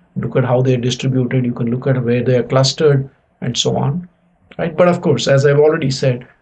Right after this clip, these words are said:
there's always the ambiguity issue of what is really an outlier.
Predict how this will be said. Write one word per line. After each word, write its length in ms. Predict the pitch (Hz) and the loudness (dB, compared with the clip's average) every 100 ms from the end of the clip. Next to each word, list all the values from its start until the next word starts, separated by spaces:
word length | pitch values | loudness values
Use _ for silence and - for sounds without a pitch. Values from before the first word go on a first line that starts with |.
| _ | _
there's 240 | 147 139 | 2 4
always 400 | 151 180 160 143 | 6 4 4 0
the 60 | 139 | 0
ambiguity 600 | 135 151 151 139 131 139 | 0 0 0 0 0 0
issue 340 | 131 - 139 | -2 0 0
of 300 | 127 127 - _ _ _ _ _ _ - - | 0 -4 -10 _ _ _ _ _ _ -20 -10
what 360 | 202 139 165 | -4 0 2
is 240 | 156 147 139 | 2 0 2
really 260 | 135 135 | 2 4
an 80 | 135 | 2
outlier. 480 | 131 117 - - | 0 -4 -6 -10